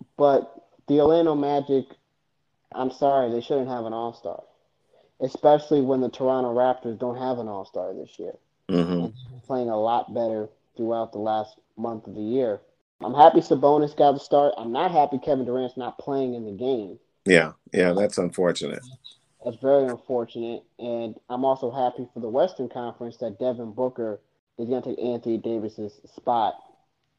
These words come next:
Speaker 1: so people can stop, you know, going quote unquote crazy over that. And I do think Devin Booker deserved a spot. It's just, as I said last week, it's very hard to take him, you know, to put him on, take somebody off.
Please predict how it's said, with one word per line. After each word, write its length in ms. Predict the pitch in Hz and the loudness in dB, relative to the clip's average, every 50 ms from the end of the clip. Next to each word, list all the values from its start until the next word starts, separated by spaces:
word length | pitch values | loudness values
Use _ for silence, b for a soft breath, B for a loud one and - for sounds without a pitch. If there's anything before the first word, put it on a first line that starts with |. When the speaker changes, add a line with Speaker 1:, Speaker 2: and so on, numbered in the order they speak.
| _ _ _ | _ _ _
Speaker 1:
so 100 | - 110 | -10 -8
people 300 | 101 - 127 120 117 117 | -6 -4 -4 -4 -4 -6
can 160 | 104 113 107 104 | -8 -10 -10 -10
stop, 420 | _ - 117 107 107 107 - - | _ -4 -4 -2 -4 -4 -6 -10
you 100 | 107 107 | -12 -12
know, 240 | 104 98 95 101 101 - | -10 -10 -10 -12 -10 -8
going 400 | - 110 107 107 101 98 98 - _ _ _ _ _ _ _ _ _ _ _ _ _ _ - - | -8 -8 -8 -8 -8 -10 -12 -14 _ _ _ _ _ _ _ _ _ _ _ _ _ _ -20 -10
quote 280 | - - 147 - 104 110 | -2 0 0 0 0 -2
unquote 440 | 117 - - 120 113 110 104 - - _ _ _ _ _ _ _ _ _ _ _ _ - | -6 -6 -4 -2 0 0 0 -2 -6 _ _ _ _ _ _ _ _ _ _ _ _ -8
crazy 420 | - - 139 135 135 117 120 120 | 0 4 6 6 6 4 2 0
over 200 | 117 113 101 101 | 0 0 -2 -2
that. 340 | 104 117 123 120 110 - - b b b b b b b b b b b b - | 0 2 2 4 2 0 -2 b b b b b b b b b b b b 0
And 80 | 123 131 | 2 4
I 80 | 131 | 4
do 180 | 120 139 143 131 | 6 6 6 6
think 180 | 135 131 120 | 6 4 4
Devin 260 | 110 127 127 120 120 110 | 4 4 4 2 2 0
Booker 220 | - 127 120 127 | 0 0 0 0
deserved 440 | 113 113 110 101 123 120 120 110 95 | -2 -2 -2 0 0 0 0 0 -2
a 40 | 107 | -6
spot. 480 | - - - 127 127 120 101 90 - - _ _ - | -6 2 4 4 6 4 4 0 -2 -8 _ _ -14
It's 120 | - - | -14 -10
just, 280 | - 127 113 113 - _ _ _ - | -6 -4 -4 -6 -6 _ _ _ -4
as 100 | 120 117 | -2 0
I 100 | 113 117 113 - | 0 0 0 0
said 100 | 127 110 | -2 -2
last 340 | 107 113 117 120 117 - | 0 -2 -2 -4 -6 -6
week, 160 | 117 107 95 - | -8 -8 -8 -8
it's 120 | 107 95 - | -12 -10 -6
very 240 | 120 120 117 110 107 | -4 -2 -2 -2 -2
hard 280 | 117 110 110 107 104 | -2 -4 -4 -4 -4
to 100 | - 135 | -8 -10
take 240 | - - 127 110 101 | -8 -6 -6 -6 -6
him, 220 | 110 104 101 98 _ _ _ _ _ _ _ _ _ _ | -6 -8 -10 -12 _ _ _ _ _ _ _ _ _ _
you 80 | - 143 | -8 -6
know, 100 | 123 110 | -6 -6
to 60 | 92 | -6
put 200 | - - 170 147 | -2 2 4 4
him 120 | 131 120 123 | 4 4 4
on, 280 | 135 139 139 123 - | 4 4 2 2 0
take 160 | - 127 104 | -4 -6 -6
somebody 400 | - 123 110 107 107 104 104 104 | -6 -6 -4 -2 -2 -2 -2 -2
off. 240 | 110 110 104 95 95 | 0 0 0 -2 -4